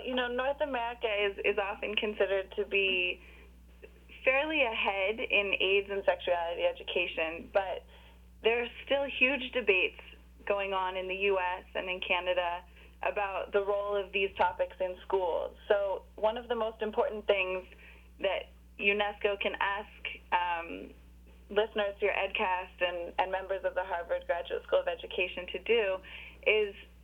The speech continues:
to remember that these are complicated subjects to talk about for just about everyone, but that fundamentally what we all want is the best for our children. And so we need to be advocates for their health, their empowerment,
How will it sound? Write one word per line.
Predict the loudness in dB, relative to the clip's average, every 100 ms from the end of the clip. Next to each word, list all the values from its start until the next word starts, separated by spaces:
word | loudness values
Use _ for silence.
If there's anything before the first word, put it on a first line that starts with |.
| 0
to |
remember | 2 2 0
that | 0 0
these | 2
are | 2 0 0
complicated | -2 -2 -2 2 2 2 2
subjects | 0 2 0 0 -4
to | -6
talk | 2 2 2 -2
about | -2 -2 -4
for | -4
just | 0 -2 -2 0
about | 0 0 -2
everyone, | -4 -2 -2 -4 -10 -14 -20 -20 -20 0
but | 0 2 -4
that | -2
fundamentally | -2 0 -2 -2 -2 -2 2
what | 2 2
we | -2
all | -2 -4
want | -4 -4
is | -4 -2
the |
best | 0 0 0
for | -2
our | -2 -2
children. | -2 -2 -6 -6 -8
And | -2 2
so | 2
we | 2
need | 0 0
to | 0
be | 2
advocates | 2 -2 0 0 0 2
for | 2 2
their | -2
health, | -2 -2 -4 -12 -2 2
their | 2
empowerment, | 2 -2 -2 -2 -2 -4